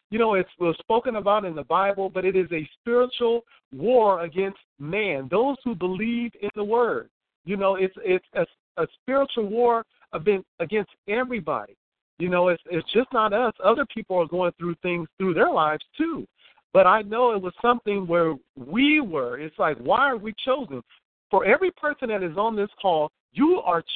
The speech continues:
chosen to do some great work for God. And what it is, is the enemy wants to discourage you, distract you, to keep you from that. How I know?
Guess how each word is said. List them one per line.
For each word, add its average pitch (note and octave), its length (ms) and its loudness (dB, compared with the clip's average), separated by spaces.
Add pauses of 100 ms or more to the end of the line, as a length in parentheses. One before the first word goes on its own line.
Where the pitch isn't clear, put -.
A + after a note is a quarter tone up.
chosen B3+ 580 0
to F#3 80 -12
do F3 260 -6 (200)
some D4 340 2 (280)
great A3 320 0 (120)
work E3+ 220 0 (100)
for G3 120 -4
God. D3 320 0 (500)
And D3+ 180 0
what G3 220 6
it F#4 100 -2
is, F#4+ 400 -2 (200)
is F3+ 140 -4
the E3 120 0 (180)
enemy D#4+ 480 -2
wants B3 360 -2
to G3+ 100 -6
discourage G#3 840 -2
you, D#3+ 120 -12
distract D4 680 -6 (120)
you, D3 160 -8 (240)
to A3 80 -6 (120)
keep C4+ 240 -6
you A#3+ 220 -4 (240)
from F4 400 0
that. G3 220 -4 (800)
How C4 260 4
I A#3+ 220 2
know? A#3 360 -4